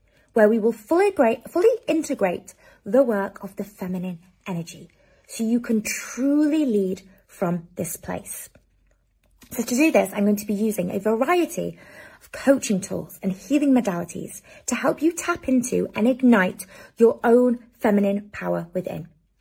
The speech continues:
And this session is going to have a ripple effect across all areas of your life,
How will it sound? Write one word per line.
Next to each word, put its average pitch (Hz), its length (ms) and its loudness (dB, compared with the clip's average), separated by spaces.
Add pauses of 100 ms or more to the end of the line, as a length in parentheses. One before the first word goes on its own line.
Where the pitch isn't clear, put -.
(360)
And 202 100 -2
this 277 200 2
session 285 280 0
is 180 120 -4
going 190 160 2
to 185 80 -6
have 196 160 -2
a 202 80 6
ripple 294 420 0
effect - 400 -4
across 240 380 -6
all 339 400 4
areas 240 380 0
of 202 180 -6
your 208 100 0
life, 175 400 -8